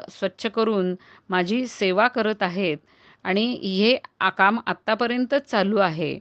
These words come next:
मातृरूपाने ह्या सगळ्या जणी माझी जी सेवा करतात ते बघून माझं हृदय भरून येतं आणि म्हणून मी त्यांना आदराने प्रणाम करतो." पहा, आपली आई प्रत्येक,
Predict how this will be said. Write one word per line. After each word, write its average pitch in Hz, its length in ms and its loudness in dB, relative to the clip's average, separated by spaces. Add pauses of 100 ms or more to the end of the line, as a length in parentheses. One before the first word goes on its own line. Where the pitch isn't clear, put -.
(460)
मातृरूपाने 220 1120 0
ह्या 196 320 -2
सगळ्या 180 380 0
जणी 220 360 0
माझी 190 380 0
जी 220 220 -4
सेवा 180 360 0
करतात 190 480 -2 (540)
ते 240 100 4
बघून 233 540 2
माझं 202 360 0
हृदय 208 500 0
भरून 190 420 0
येतं 170 420 -2 (360)
आणि 185 200 2
म्हणून 220 460 2 (100)
मी 220 140 -2
त्यांना 214 280 2
आदराने 170 600 0 (520)
प्रणाम 180 360 2
करतो." 160 500 -4 (360)
पहा, 196 300 0 (360)
आपली 233 520 -2 (280)
आई 208 460 0 (240)
प्रत्येक, 247 580 0